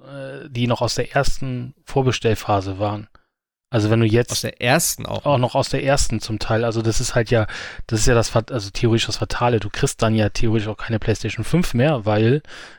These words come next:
Speaker 1: gibt's ja nirgendwo mehr. Also wenn du, ähm, jetzt gecancelt hast, dann hast du verloren, weil, äh, das ist ja auch ganz klar gesagt worden mittlerweile, äh, von Mediamarkt Saturn, es wird wohl, so wie es aussieht, keine PlayStation fünf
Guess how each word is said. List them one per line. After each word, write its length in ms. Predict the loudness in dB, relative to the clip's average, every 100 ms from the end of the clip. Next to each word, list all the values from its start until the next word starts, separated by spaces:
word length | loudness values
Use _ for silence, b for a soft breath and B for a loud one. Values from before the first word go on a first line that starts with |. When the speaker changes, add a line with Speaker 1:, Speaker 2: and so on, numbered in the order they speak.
| B
Speaker 1:
gibt's 180 | -4 0
ja 80 | 2
nirgendwo 400 | 2 0 -2 -4
mehr. 140 | -2
Also 160 | -2 0
wenn 120 | 0
du, 80 | 0 -2
ähm, 880 | -6 -12 -14 -16 -18 -18 -18 -20 -20 -20 -20 -20 -20 -18 -6
jetzt 240 | -4 -2 -4
gecancelt 560 | -4 0 0 0 0
hast, 240 | 0 0 -2
dann 120 | -2
hast 180 | 0 -2
du 40 |
verloren, 380 | -2 2 2 2
weil, 180 | 2 2 B B B B B
äh, 200 | 2 2
das 200 | 2 2
ist 120 | 2
ja 80 | 2
auch 120 | 0 0
ganz 220 | -2 0
klar 520 | 2 2 2 0 -4
gesagt 420 | -2 0 2 0
worden 180 | 0 -2
mittlerweile, 1300 | -2 0 0 2 0 0 -2 -4 -4 -2 -2 -4 -10 -10
äh, 40 |
von 180 | -4 -2
Mediamarkt 380 | 0 0 -2 -4
Saturn, 280 | -8 -6 -8
es 160 | -4
wird 180 | -4 -2
wohl, 200 | 0 0
so 380 | 2 0 -2 -4
wie 60 |
es 120 | -6 -4
aussieht, 320 | -6 -6 -8
keine 280 | -2 -2 0
PlayStation 520 | 0 0 -2 -4 -4
fünf 340 | -4 -4 -6